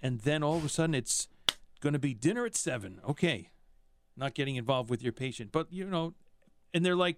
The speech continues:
you can tell they're kind of, like, teasing at each other or, or being coy or, you know,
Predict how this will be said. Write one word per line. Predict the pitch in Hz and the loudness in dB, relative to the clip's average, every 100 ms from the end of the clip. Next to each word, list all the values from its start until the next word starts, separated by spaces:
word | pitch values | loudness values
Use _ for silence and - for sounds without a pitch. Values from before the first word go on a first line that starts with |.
| - | -6
you | 180 | -10
can | 156 170 | -2 -2
tell | - 190 190 | 2 2 4
they're | 160 | 2
kind | - 156 147 | 0 0 0
of, | 117 | 0
like, | 123 113 - - - - _ | -2 -2 -6 -20 -20 -20 _
teasing | - 190 170 165 | 0 2 4 4
at | 165 151 | 4 2
each | 139 | 2
other | 156 156 151 | 2 4 2
or, | 127 123 120 | 2 2 2
or | 120 117 | -2 -6
being | 110 131 127 | -4 -2 -2
coy | 113 - 135 127 | -4 -2 0 0
or, | - 117 107 104 _ _ _ - _ | 0 0 0 -2 _ _ _ -20 _
you | 117 | -12
know, | 104 98 | -12 -12